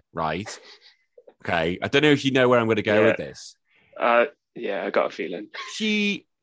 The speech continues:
Speaker 1: she's eleven years old, Eleven,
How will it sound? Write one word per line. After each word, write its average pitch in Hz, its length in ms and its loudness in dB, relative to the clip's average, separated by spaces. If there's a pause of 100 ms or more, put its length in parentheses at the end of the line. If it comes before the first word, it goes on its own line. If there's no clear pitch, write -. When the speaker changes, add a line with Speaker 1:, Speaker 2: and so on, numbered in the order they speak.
(640)
Speaker 1:
she's 202 200 -4
eleven 254 440 2
years 254 280 2
old, 170 540 0 (360)
Eleven, 185 760 4